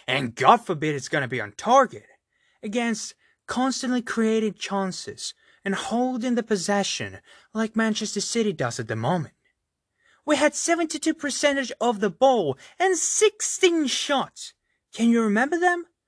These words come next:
Well, maybe Henderson's shot from twenty miles away that nearly went in, or a god-awful shot from Firmino. But that's about it. We did diddly dick in attack.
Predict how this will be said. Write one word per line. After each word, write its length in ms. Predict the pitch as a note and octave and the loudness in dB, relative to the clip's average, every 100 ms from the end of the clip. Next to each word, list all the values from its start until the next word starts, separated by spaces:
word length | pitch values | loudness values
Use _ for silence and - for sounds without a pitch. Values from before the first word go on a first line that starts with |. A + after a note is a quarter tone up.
| _ _ | _ _
Well, 340 | F#3 F3 D3 _ _ _ | -2 -2 -2 _ _ _
maybe 680 | B2+ C3+ D#3+ E3+ E3+ E3+ E3 | -6 -2 0 0 0 0 -2
Henderson's 640 | D#3+ - E3+ D#3+ D#3 D#3+ D3 | -2 -2 -2 -2 -6 -6 -6
shot 420 | - D3+ D3 C#3+ - - | -2 -2 -2 -4 -12 -4
from 200 | F#3 E3 | -2 0
twenty 540 | - C#3+ A3 A3+ A3 | -2 2 2 2 0
miles 540 | F#3 F3 F#3 F3 D3+ | 2 2 2 0 -2
away 340 | D#3 C#3 D3 C3+ | -2 -2 -2 -2
that 160 | D#3+ | -2
nearly 380 | C3+ D3 B3+ E3 | -2 -2 -2 -2
went 280 | A2 A2 G#2 | -2 -4 -2
in, 320 | G3 F3+ B2+ - - _ | -2 -2 -4 -8 -18 _
or 320 | A#2+ C#3 C3+ | -2 2 2
a 100 | A2+ - - - _ | 2 -4 -6 -14 _
god-awful 800 | - G3 E3 D3+ D#3 C#3 C3+ A#2+ | 2 4 4 4 2 0 -6 -6
shot 360 | - - E3 - | -6 -4 -4 -4
from 200 | B2 G#2+ | -8 -8
Firmino. 720 | A2 G#2 G3+ B3+ C#3+ G2+ - _ _ _ _ _ _ | -10 -2 0 2 0 -6 -12 _ _ _ _ _ _
But 100 | A3 | -4
that's 220 | C4 - | -2 0
about 300 | F#3+ D#3+ B2+ | -2 0 0
it. 200 | B3 A#3+ _ _ _ _ _ _ _ _ | 0 -2 _ _ _ _ _ _ _ _
We 100 | D4 | 0
did 300 | D#4+ A#3+ - | 2 2 0
diddly 420 | E4 E4+ E4 C4+ - - | 2 4 4 0 -4 0
dick 320 | E4 C4+ - _ - | 2 2 -2 _ -8
in 100 | E3 | -6
attack. 600 | - C4 A3 - _ | -2 2 2 -2 _